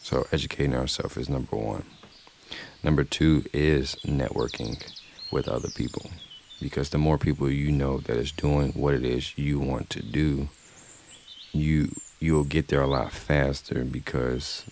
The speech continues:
they've already been through some of the steps that you may face,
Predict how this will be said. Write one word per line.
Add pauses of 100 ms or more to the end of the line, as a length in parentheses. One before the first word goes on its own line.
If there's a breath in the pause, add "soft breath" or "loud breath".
they've
already (200)
been
through
some
of
the
steps
that (480 loud breath)
you (600 loud breath)
may
face,